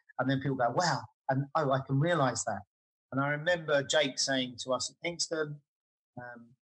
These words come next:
"If you draw dogs, you're only gonna get dog work." <laughs> And it's that, it was that simple. So if we can get, if we can get people to draw things that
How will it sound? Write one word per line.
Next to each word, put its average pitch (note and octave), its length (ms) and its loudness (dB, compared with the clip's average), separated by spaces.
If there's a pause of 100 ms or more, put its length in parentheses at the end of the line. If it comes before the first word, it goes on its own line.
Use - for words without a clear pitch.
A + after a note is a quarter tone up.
(160)
"If D#3 140 -4
you E3 80 -6
draw F3 280 2
dogs, C3+ 560 0 (180)
you're C3+ 160 2
only C#3+ 200 4
gonna C3+ 200 2
get B2+ 240 0
dog A2+ 240 -2
work." A2+ 220 -4 (420)
<laughs> A#2+ 60 -2 (500)
And B2+ 80 -2
it's C3 180 -4
that, C#3 280 2
it C#3+ 100 0
was C#3+ 200 0
that C#3+ 240 4
simple. C3+ 480 0
So B2+ 260 2 (260)
if C3 140 -6
we D3 100 -4
can C#3+ 120 -4
get, F3 180 4 (380)
if C#3+ 120 0
we D#3+ 140 2
can D3+ 80 0
get F#3 240 4
people D#3+ 360 0
to C#3 120 0
draw D#3 240 2
things D3 320 2
that C3 240 2